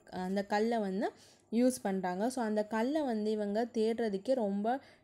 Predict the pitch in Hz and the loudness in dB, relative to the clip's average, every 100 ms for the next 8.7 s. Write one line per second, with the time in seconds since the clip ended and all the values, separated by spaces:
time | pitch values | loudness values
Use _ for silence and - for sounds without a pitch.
0 | _ 214 214 214 214 190 196 277 220 196 | _ 0 2 2 0 -2 -4 -4 0 0
1 | 196 247 196 190 180 170 170 170 180 285 | -2 0 0 0 -4 -6 -6 -6 -2 -4
2 | - - _ - 247 214 214 269 240 - | -6 -20 _ -8 -2 0 2 0 0 0
3 | 226 208 339 247 214 214 202 226 226 220 | 0 0 0 0 2 0 0 0 0 -2
4 | 190 190 208 180 180 175 190 269 - - | -4 -2 -4 -4 -4 -4 -6 -8 -10 -10
5 | 180 180 180 175 170 165 214 - - - | -8 -4 -6 -6 -8 -6 -6 -6 -16 -20
6 | - 202 214 214 202 202 - _ _ _ | -8 -4 -2 2 2 0 -10 _ _ _
7 | _ _ - - - 214 214 226 285 - | _ _ -20 -20 -10 -4 0 2 2 0
8 | 208 208 208 214 240 285 277 | -2 0 0 0 0 -2 -4